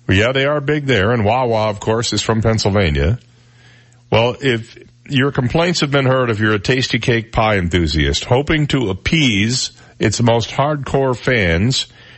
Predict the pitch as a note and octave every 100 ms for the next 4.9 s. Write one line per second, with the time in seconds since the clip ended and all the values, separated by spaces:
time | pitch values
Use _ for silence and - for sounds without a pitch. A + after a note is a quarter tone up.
0 | - - F#2+ C3+ C#3 C#3 C#3 A#2+ G#2 G2+
1 | G#2+ D#3+ E3+ C#3+ B2 G#2+ B2+ - G2+ -
2 | G2+ D3 - - A2 G2+ G#2+ A2 G2+ B2
3 | C3+ D3+ D3+ C#3+ A#2+ B2+ G#2+ A#2+ A#2 B2
4 | D#3 D3 C3 B2 D#3 F#3 G#3 G3+ -